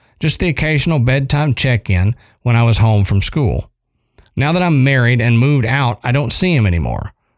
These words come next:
I have no idea who or what he was. Like I said, no one has ever died in the home or on the property, nor do I have any deceased male friends or family members who I think would be wanting to check on me during the,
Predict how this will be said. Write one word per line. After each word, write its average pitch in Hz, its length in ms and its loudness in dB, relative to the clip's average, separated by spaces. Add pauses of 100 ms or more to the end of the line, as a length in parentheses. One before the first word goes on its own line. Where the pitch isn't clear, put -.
I 98 80 -2
have 110 140 2
no 131 160 2
idea 131 380 0
who 160 220 2
or 127 160 0
what 127 240 0
he 127 80 2
was. 139 560 -4 (560)
Like 107 220 -2
I 107 80 0
said, 143 600 0 (220)
no 123 140 0
one 151 120 0
has 135 140 2
ever 135 160 0
died 123 380 0
in 180 80 -2
the 175 100 0
home 110 420 2 (260)
or 127 180 0
on 127 160 2
the 107 60 2
property, 147 500 0
nor 156 280 0
do 123 140 0
I 127 100 2
have 127 160 2
any 127 200 2
deceased 120 480 0
male 139 340 0
friends 127 460 -2
or 110 100 0
family 165 380 0
members 101 440 0 (480)
who 165 140 -2
I 151 120 0
think 139 360 -2
would 123 140 0
be 123 120 0
wanting 117 380 2
to 107 100 2
check - 400 -4
on 110 220 0
me 101 140 2
during 101 420 2
the, 104 180 0